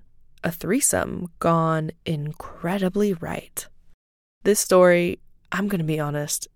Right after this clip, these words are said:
when I first heard it, dropped my jaw on the fucking floor. Because, and I think I'm not alone here, it's kinda one of the big fantasies out there. But let's start from the beginning.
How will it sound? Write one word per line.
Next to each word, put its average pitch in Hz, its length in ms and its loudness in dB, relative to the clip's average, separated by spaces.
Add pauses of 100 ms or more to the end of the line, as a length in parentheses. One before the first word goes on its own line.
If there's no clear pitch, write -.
(180)
when 175 160 0
I 302 80 0
first 311 320 2
heard 240 160 4
it, 240 240 0 (160)
dropped 175 680 0
my 175 500 0
jaw 156 440 0 (140)
on 170 420 2
the 165 100 -2
fucking 156 480 -6
floor. - 500 -2 (500)
Because, 311 560 0 (140)
and 170 100 0
I 160 60 0
think 165 220 -4
I'm 160 80 -2
not 160 140 0
alone 214 240 0
here, 226 280 0 (180)
it's 208 140 -2
kinda 294 680 -2
one 202 340 2
of 214 280 -4
the 190 200 -2
big 170 300 2
fantasies - 680 -4
out - 200 -2
there. - 280 -8 (840)
But 233 160 4
let's 262 220 0
start - 260 2
from 190 140 0
the 180 80 4
beginning. 165 480 -2